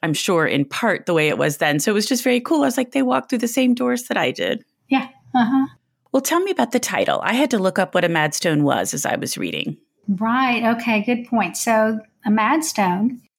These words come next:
Speaker 2: is, they are basically, you know, like if you think of a bladder stone or a kidney stone or a gall, you know, gallstone, something like that. So they form in the bellies of deer and, and other,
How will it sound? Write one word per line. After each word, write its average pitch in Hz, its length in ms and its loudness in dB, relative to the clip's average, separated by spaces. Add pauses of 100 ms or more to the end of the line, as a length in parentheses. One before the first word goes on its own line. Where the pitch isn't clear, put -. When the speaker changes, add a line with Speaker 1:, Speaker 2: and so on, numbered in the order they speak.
(220)
Speaker 2:
is, 220 720 0 (340)
they 254 180 2
are 254 80 2
basically, 269 760 0
you 285 140 0
know, 262 120 2
like 233 160 -2
if - 120 -4
you 254 80 2
think 285 180 0
of 240 60 -2
a 220 100 0
bladder 208 300 2
stone 254 300 0
or 220 100 2
a 208 80 -2
kidney 254 300 0
stone 240 400 2
or 214 140 2
a 208 60 0
gall, 247 500 0
you 240 80 2
know, 214 120 0
gallstone, 240 580 0
something 240 360 -2
like 208 260 0
that. 180 160 -2 (340)
So 233 280 0
they 233 220 2
form 311 480 2
in 240 420 2
the 226 80 2
bellies 214 520 -2
of 196 140 -4 (200)
deer 226 440 4
and, 202 240 0
and 214 240 -2
other, 214 400 -2